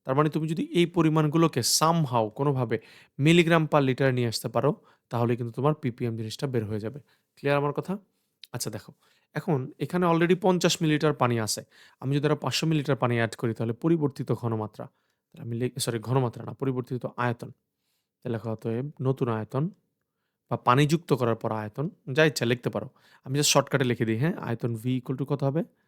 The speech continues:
তুমি বাংলা কথা লিখিও যে পানি যুক্ত করার পর আয়তন পাঁচশো যোগ পঞ্চাশ, কত হবে বলো তো? পাঁচশো পঞ্চাশ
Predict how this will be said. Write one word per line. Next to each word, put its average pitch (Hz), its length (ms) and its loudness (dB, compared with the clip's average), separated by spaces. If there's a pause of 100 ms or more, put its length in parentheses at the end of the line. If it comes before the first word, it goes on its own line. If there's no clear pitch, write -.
(280)
তুমি 160 140 2
বাংলা 156 260 8
কথা 123 180 0
লিখিও 120 240 0
যে 113 120 -2
পানি 120 260 0
যুক্ত 120 220 -6
করার 117 180 -2
পর 117 140 -6
আয়তন 110 320 -8
পাঁচশো 151 520 -4 (540)
যোগ 120 280 -2
পঞ্চাশ, 127 640 -2 (460)
কত 156 120 -6
হবে 120 180 -2
বলো 113 200 -4
তো? 170 160 -2 (960)
পাঁচশো 143 580 -4 (800)
পঞ্চাশ 123 800 -4